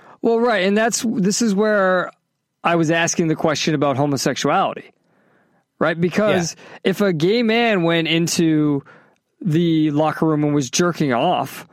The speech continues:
Speaker 1: that to me is
Speaker 2: Yeah, we
Speaker 1: just
Speaker 2: would,
Speaker 1: as
Speaker 2: that
Speaker 1: offensive.
Speaker 2: Yeah, yeah, it's, yeah.
Speaker 1: Hell,
Speaker 2: I,
Speaker 1: I will
Speaker 2: I
Speaker 1: even say this, man.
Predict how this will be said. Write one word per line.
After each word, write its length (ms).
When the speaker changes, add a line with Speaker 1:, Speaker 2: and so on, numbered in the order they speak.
Speaker 1:
that 220
to 100
me 140
is 120
Speaker 2:
Yeah, 120
we 60
Speaker 1:
just 280
Speaker 2:
would, 80
Speaker 1:
as 120
Speaker 2:
that 100
Speaker 1:
offensive. 680
Speaker 2:
Yeah, 380
yeah, 180
it's, 220
yeah. 300
Speaker 1:
Hell, 200
Speaker 2:
I, 100
Speaker 1:
I 40
will 100
Speaker 2:
I 60
Speaker 1:
even 140
say 160
this, 220
man. 280